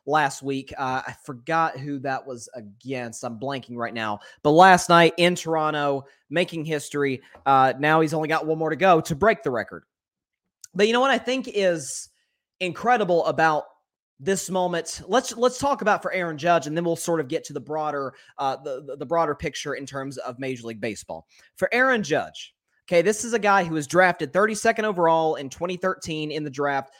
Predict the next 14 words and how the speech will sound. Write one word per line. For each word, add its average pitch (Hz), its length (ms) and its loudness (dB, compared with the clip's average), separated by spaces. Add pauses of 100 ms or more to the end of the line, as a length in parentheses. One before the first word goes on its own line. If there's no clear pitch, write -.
(160)
by 175 200 4
the 175 80 -2
New 170 80 -4
York 165 280 -2
Yankees. 139 500 -6 (380)
He 196 160 -4
did 302 100 -2
not 269 240 -2
get 214 180 -6
called 190 300 0
up 220 320 0 (280)
until 165 600 0
very 233 340 4
late 208 400 -2